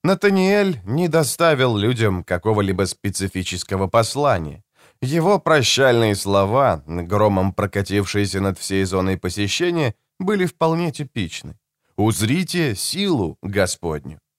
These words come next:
Что до восьми жертв его визита, то души трех погибших были приняты на небеса, а пять душ отвергнуты.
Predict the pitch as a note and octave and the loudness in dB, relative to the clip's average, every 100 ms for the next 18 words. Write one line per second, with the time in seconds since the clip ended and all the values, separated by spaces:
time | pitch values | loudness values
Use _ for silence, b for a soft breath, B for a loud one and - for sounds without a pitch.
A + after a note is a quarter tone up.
0 | _ _ _ - - G#3+ G#3 F#3+ D#3 B2 | _ _ _ -10 0 2 4 4 4 4
1 | D3+ F3+ B2+ D3+ D3 - A#2+ A2 A2 G2+ | 0 2 4 4 2 -2 0 2 4 2
2 | F#2+ F2+ C#3 D#3 F3 D#3+ A#2+ - F#2 E2 | 0 -2 -4 -2 -4 -4 -6 -4 -2 0
3 | F#2+ G#2 G#2+ - A2 G2 - F2+ B2 C#3 | 0 0 -2 -2 0 0 0 0 -2 -4
4 | - A2 F2+ G#2 G2+ - G2+ G2 G2 G#2+ | -2 -4 0 0 0 -2 -2 -2 0 0
5 | A#2 B2+ A#2+ C3+ - F3+ F3+ _ - B2 | 0 0 -2 -6 -2 -2 -2 _ 0 0
6 | B2 F3 G#3 G#3+ D3+ D#3+ E3+ - B2 G2+ | 2 0 0 0 -4 -2 -2 -4 -4 -2
7 | E2+ D2+ D2+ D2 - | -2 -2 -6 -12 -12